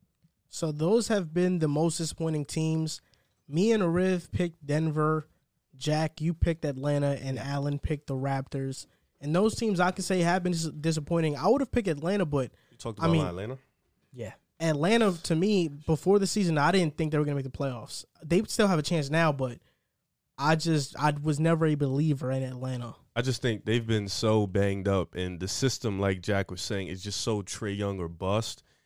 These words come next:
Speaker 3: And, and John Collins had a point. You know, you got talent out there that you can
Speaker 4: A lot of
Speaker 3: yeah,
Speaker 4: talent.
Speaker 3: you got guys out there that can m-, make plays, playmakers, guys that can go get a bucket. You don't ha-, just have to run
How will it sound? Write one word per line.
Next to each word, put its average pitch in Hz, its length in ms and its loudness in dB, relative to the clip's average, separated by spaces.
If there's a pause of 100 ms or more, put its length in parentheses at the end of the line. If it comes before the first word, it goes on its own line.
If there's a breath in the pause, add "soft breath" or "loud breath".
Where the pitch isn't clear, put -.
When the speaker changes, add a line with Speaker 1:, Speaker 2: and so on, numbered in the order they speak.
(140)
Speaker 3:
And, 95 260 -8
and 113 560 -6 (140)
John 147 300 2
Collins 160 360 2
had 131 140 0
a 123 60 -2
point. 156 460 -2
You 113 100 -10
know, 120 120 0
you 120 120 0
got 123 240 2
talent 123 380 -2
out 107 160 -2
there 107 160 -4
that 98 240 -4
you 151 80 -2
can 101 240 -6
Speaker 4:
A - 40 -10
lot 131 380 -4
of 120 60 -2
Speaker 3:
yeah, 117 80 2
Speaker 4:
talent. 113 160 0
Speaker 3:
you 131 60 -2
got 147 220 4
guys 131 300 4
out 120 160 0
there 123 120 0
that 104 200 -2
can 98 220 -8 (220)
m-, - 60 -16 (140)
make 131 320 -2
plays, 123 420 2
playmakers, 120 640 -2
guys 110 200 -2
that 110 100 -6
can 101 160 -12
go 104 120 0
get 101 140 -4
a 95 60 -4
bucket. 107 280 -2
You 98 60 -2
don't 117 160 0
ha-, 113 80 -2
just 107 220 -8
have 104 160 -6
to 90 80 -12
run 101 320 -4